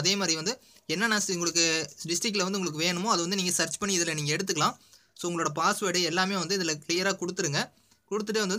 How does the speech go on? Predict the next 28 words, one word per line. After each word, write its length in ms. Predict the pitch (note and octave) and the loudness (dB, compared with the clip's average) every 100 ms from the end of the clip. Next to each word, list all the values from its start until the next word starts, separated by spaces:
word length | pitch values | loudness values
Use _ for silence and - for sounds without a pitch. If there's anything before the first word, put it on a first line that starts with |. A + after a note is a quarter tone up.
| B3+ | -2
சப்மிட் 280 | D#3+ G#3 F#3+ | -2 -2 -2
கொடுத்துட்டீங்கன்னா 440 | F3 E3 D3+ D3+ F3 | -4 -2 -2 0 -2
வந்து, 160 | D3+ G3 C#4+ - - - | -2 -2 -4 -12 -14 -6
so, 40 | |
இது 100 | E3 D#3+ | -2 0
வந்து 140 | G#3+ | 0
ரெஜிஸ்ட்ரேஷன் 440 | F3+ G3 A3 F#3+ D#3+ | 0 0 0 0 2
ஆயிரும். 260 | D#3 D3+ A#3+ - - - | 2 2 -2 -6 -20 -10
So, 140 | D3+ D3+ | -4 -2
ரெஜிஸ்ட்ரேஷன் 440 | F3+ A3+ B3 G#3+ F3+ | -2 -2 -2 2 4
ஆனதும் 240 | F#3+ G3 F3+ | 4 0 -2
உங்களுக்கு 260 | E3 D#3 | -4 -2
வந்து 120 | G3 F#3 | -2 2
மெயிலுக்கோ 400 | F#3 A3+ G#3 G#3 | 2 0 0 0
இல்லைனா 180 | F#3 F#3+ F3+ | 2 2 0
வந்து 120 | E3 A3+ | -2 -2
உங்களோட 220 | F3+ D#3+ | -2 -2
மொபைல் 240 | D3 G3 G3+ | -2 0 0
நம்பருக்கு 300 | F3+ D3+ D3+ | -2 -2 -2
வந்து 120 | D3+ A#3+ - _ - | -2 -2 -6 _ -8
உங்களுக்கு 240 | D#3+ D3+ | -6 -2
கான்டாக்ட் 300 | F3 G#3 F#3+ | -2 0 -2
பண்ணி 120 | F#3 G3+ | -2 -2
வந்து 120 | F3+ | -2
உங்களுக்கு 180 | D#3+ D#3+ | -4 -4
வந்து 140 | F#3+ E3+ | -2 -2
என்ட்ரி 200 | F#3+ G#3 | -2 -2
வந்து 140 | F#3 | 0